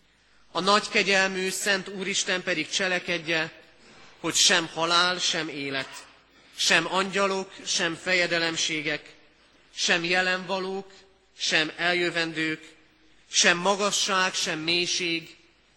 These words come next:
sem semmi más teremtmény el ne szakítson titeket az ő szeretetétől, amely van a mi Urunk Jézus Krisztusban.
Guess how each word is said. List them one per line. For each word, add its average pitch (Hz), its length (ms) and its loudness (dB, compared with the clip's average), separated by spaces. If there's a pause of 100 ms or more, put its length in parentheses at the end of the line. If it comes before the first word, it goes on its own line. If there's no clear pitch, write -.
(120)
sem 180 380 2
semmi 208 420 0
más 175 340 -2
teremtmény 151 760 -4 (440)
el 190 240 2
ne 175 120 0
szakítson 165 640 -4
titeket 147 680 -6 (280)
az 143 320 -6
ő 190 180 -6
szeretetétől, 127 1080 -8 (560)
amely 151 380 4
van 180 460 -2 (460)
a 143 120 -6
mi 185 220 0
Urunk 160 480 -8
Jézus 135 420 -6
Krisztusban. 110 760 -12